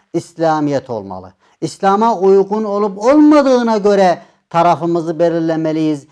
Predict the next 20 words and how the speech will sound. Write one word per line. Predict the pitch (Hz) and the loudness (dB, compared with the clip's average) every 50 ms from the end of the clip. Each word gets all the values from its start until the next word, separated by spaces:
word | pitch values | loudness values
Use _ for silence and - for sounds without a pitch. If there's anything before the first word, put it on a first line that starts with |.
| _ _ - | _ _ -2
ve | 156 165 160 | -2 -2 -2
taraf | - 160 160 160 160 143 - | -2 -2 0 0 0 -2 -4
olmalıyız. | 135 135 135 131 127 127 123 120 120 117 107 98 - _ _ _ _ _ | -4 -6 -4 -4 -4 -6 -6 -8 -10 -10 -12 -14 -18 _ _ _ _ _
Örneğin | - 208 240 247 240 254 254 254 254 247 | -2 -2 0 0 0 -2 -4 -4 -6 -4
günümüzde | 240 254 247 247 247 247 247 240 208 247 240 226 | -4 -4 -2 -2 -2 -2 -4 -4 -2 -2 -2 -2
sık | - - 262 - | -4 -8 -12 -14
sık | - _ 233 - | -12 _ -16 -14
karşılaştığımız, | - - 220 208 196 - - 214 190 185 - - 190 185 180 170 175 175 170 _ _ _ _ _ _ _ _ | -8 -8 -8 -8 -8 -10 -10 -10 -10 -10 -10 -8 -8 -6 -6 -6 -8 -8 -12 _ _ _ _ _ _ _ _
şahit | _ - - 220 233 240 247 240 226 | _ -4 -2 0 2 2 0 0 0
olduğumuz | 214 208 190 165 175 165 156 156 156 156 151 _ _ _ _ _ | 0 0 0 0 -2 -2 -2 -2 -4 -6 -10 _ _ _ _ _
veya | 156 214 240 233 214 190 - | 0 2 2 2 2 0 -2
duyduğumuz | 220 247 254 220 214 247 240 233 226 220 226 214 - | -2 -2 -2 -2 0 0 2 2 2 0 -2 -4 -6
siyasi | - 214 214 214 208 190 - - 202 | -4 -2 0 0 0 -2 -2 -4 -6
konularda | 196 - 190 175 165 160 151 143 135 123 117 120 98 - - _ _ _ _ _ _ _ _ _ 175 | -6 -4 -4 -2 -2 0 0 -2 -2 -4 -4 -8 -10 -10 -14 _ _ _ _ _ _ _ _ _ -4
bunun | 196 214 214 202 196 175 160 165 190 | -2 -2 -2 -2 -2 -4 -4 -2 -2
nice | 226 240 190 185 208 196 185 165 | -2 -2 -2 -2 -2 -2 -2 -2
zararlarını, | 160 156 151 151 147 143 139 135 131 127 123 123 123 135 151 165 170 170 165 | -4 -4 -4 -4 -4 -4 -6 -6 -8 -8 -8 -8 -10 -8 -6 -6 -6 -6 -6
sıkıntılarını, | - - - 147 - - 139 131 123 131 127 123 120 123 143 151 147 123 | -10 -12 -16 -16 -14 -12 -12 -12 -12 -12 -10 -10 -10 -8 -8 -8 -8 -8
dertlerini | 131 127 - _ - 120 120 113 120 113 | -10 -12 -12 _ -16 -14 -14 -14 -14 -14
görüyoruz. | 107 107 104 104 101 98 95 - _ _ | -14 -14 -16 -16 -18 -18 -20 -20 _ _